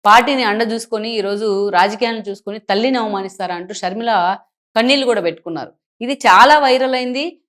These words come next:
Even జగన్మోహన్ రెడ్డి పదకొండు సీట్లకు పరిమితమైన తర్వాత ప్రతిపక్షాలకు కూడా ఇది ఒక అస్త్రంగా మారింది ఈ అంశం. ఏకంగా తల్లి మీదే కేసేస్తారా అని.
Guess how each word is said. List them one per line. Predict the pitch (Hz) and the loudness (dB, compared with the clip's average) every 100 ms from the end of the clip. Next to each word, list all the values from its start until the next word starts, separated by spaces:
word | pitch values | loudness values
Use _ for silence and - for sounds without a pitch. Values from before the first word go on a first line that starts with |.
| _ 202 | _ -4
Even | 262 320 269 | -2 0 2
జగన్మోహన్ | 240 254 277 269 | 2 2 0 -4
రెడ్డి | 247 | -4
పదకొండు | 233 214 254 254 | -2 -2 -2 -4
సీట్లకు | 254 233 | -6 -6
పరిమితమైన | 220 208 226 226 220 | -4 -4 -6 -10 -8
తర్వాత | 202 208 - - | -4 -2 -4 -4
ప్రతిపక్షాలకు | 214 220 185 277 247 226 | -4 -2 -4 -4 -4 -2
కూడా | 247 | -2
ఇది | 247 | -2
ఒక | 220 | -2
అస్త్రంగా | 180 - 240 262 226 | -4 -4 -4 -4 -2
మారింది | 190 170 185 160 | -2 -2 -4 -8
ఈ | 156 | -10
అంశం. | 160 175 - _ _ _ - | -12 -14 -16 _ _ _ -6
ఏకంగా | 208 208 247 | -4 -2 -2
తల్లి | 220 202 226 | 0 0 0
మీదే | 254 233 233 | 0 0 -2
కేసేస్తారా | 214 190 196 180 175 160 | -4 -6 -6 -6 -8 -8
అని. | 139 | -10